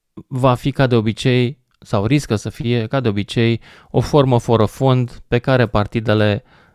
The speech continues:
na, o să o folosească tot pentru a propune oameni care să joace cum zic, cum dictează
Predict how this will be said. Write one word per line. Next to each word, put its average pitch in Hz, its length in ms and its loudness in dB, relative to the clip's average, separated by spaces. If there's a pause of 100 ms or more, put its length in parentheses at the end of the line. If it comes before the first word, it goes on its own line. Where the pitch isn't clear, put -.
na, 90 340 -2
o 127 120 0
să - 120 -4
o 113 40 2
folosească 120 600 -2
tot 123 200 -4
pentru 107 280 -4
a 98 40 2
propune 107 400 -4
oameni 107 340 -2
care 107 200 -6
să 110 180 -8
joace 107 300 -4
cum 101 360 -8 (280)
zic, - 540 -10
cum 113 200 -4
dictează 104 720 -6